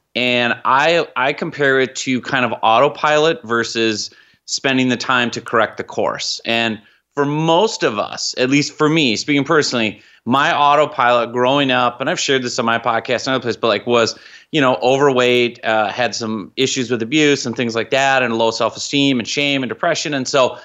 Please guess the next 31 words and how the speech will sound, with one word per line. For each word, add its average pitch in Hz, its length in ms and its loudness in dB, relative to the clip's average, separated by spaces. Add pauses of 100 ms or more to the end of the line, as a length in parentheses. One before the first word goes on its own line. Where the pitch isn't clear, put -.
(360)
my 160 560 0 (180)
default 135 580 0
mode, 87 400 -6 (220)
if 113 140 -2 (100)
I 120 300 2
don't 127 640 -2 (280)
consciously 135 560 -2
try 120 200 0
to 110 60 -8
change 156 300 -4
it, - 180 -4 (120)
is 131 280 0
that 120 260 0
direction. - 540 -6 (300)
Negative, 143 560 2
I'm 110 140 0
a 104 40 -8
failure, 135 680 2
I'm 110 100 -4
gonna 104 120 -2
blow 143 320 4
it. 135 240 0 (420)
And 135 140 -8
so 156 100 0
I 160 100 2
have 190 400 -4
to, 180 140 -10
like, 135 240 -4
literally 139 560 0
every 143 320 0
day, 131 540 0